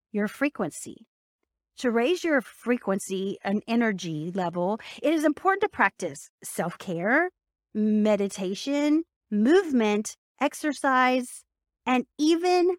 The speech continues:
music, which we will discuss in detail in a moment. States of mind and attitudes and aging.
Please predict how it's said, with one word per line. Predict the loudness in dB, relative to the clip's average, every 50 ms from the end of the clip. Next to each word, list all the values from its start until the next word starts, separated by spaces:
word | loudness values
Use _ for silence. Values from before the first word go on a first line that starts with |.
| -6 _ _
music, | -4 0 0 2 2 4 4 4 2 0 -2 -4 -6 -8 -8 _ -20 -20 _ _
which | 0 2 2 2 2 -2 -8 -14 -16 -16 _ _
we | -2 -2 -2
will | 0 -2 -2 -2
discuss | 0 0 -2 -2 -2 -6 -6 -6 -6 -6 -6 -12 -18 -20 -20 _ _ _
in | -2 0 0 0
detail | 0 -2 -2 -4 -6 -8 -8 -6 -8 -10 -12 _ _ -20 _ _
in | -6 -4 -2
a | -2
moment. | -2 -2 -4 -6 -8 -12 -16 _ _ _ _ _ _ _ _ _ _ _ _ _ _ _ _ _ _ _
States | -20 -20 -20 -18 -6 0 0 0 0 0 -2
of | -4 0
mind | 2 2 2 4 2 2 2 2 2 0 0 -2 -6 -12 _ _ _ _ _ _ _ _ _ _
and | -2 0 2
attitudes | 2 2 0 0 -4 -10 -12 -10 -10 -10 -10 -12 -16 -18 -18 -18 -18 _ _ _ _ _
and | -10 -8 -6 -6 -4 -4
aging. | -2 -2 -2 -4 -8 -14 -16 -16